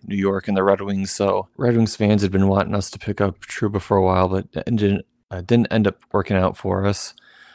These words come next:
Um, just a quick note on the Wings front. No signings or trades or anything like that, but Steve Yzerman came out this week and basically told the media,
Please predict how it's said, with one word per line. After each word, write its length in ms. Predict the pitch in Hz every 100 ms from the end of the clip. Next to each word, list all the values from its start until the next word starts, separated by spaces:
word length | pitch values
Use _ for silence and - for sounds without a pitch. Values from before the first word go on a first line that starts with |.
| _ -
Um, 420 | 98 98 101 98 - -
just 220 | 135 -
a 40 |
quick 300 | 107 120 110
note 340 | 110 104 101 - -
on 160 | 98
the 160 | 95 95
Wings 260 | - 107 104
front. 220 | 110 107
No 260 | 117 113 104 -
signings 460 | - - 104 110 101
or 80 | 95
trades 320 | - 98 98
or 80 | 98
anything 220 | 95 101
like 160 | 95
that, 260 | 95 98 98
but 80 | -
Steve 280 | - 135 123
Yzerman 600 | 117 117 107 104 101 98
came 240 | 104 98
out 160 | 95 -
this 220 | 98 -
week 200 | 101 98
and 120 | 101
basically 560 | 101 98 - 101 101 95
told 260 | - 110 104
the 80 | 101
media, 680 | 101 101 95 92 92 92